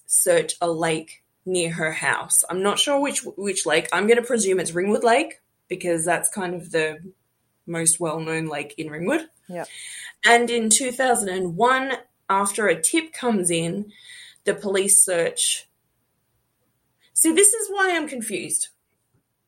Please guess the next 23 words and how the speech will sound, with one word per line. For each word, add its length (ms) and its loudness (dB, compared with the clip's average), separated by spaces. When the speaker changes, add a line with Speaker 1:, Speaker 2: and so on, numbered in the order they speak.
Speaker 1:
It 100 2
says, 220 2
"In 180 -2
nineteen 400 4
ninety-nine, 480 0
police 400 0
search 320 -4
a 80 -2
lake 400 0
near 200 -6
her 140 -4
house." 720 0
Speaker 2:
Yeah. 160 -6
Speaker 1:
And 240 4
in 220 0
two 220 0
thousand 360 -4
and 160 -2
one, 300 -2
a 120 -4
tip 280 -2
comes 340 -4
in 380 -2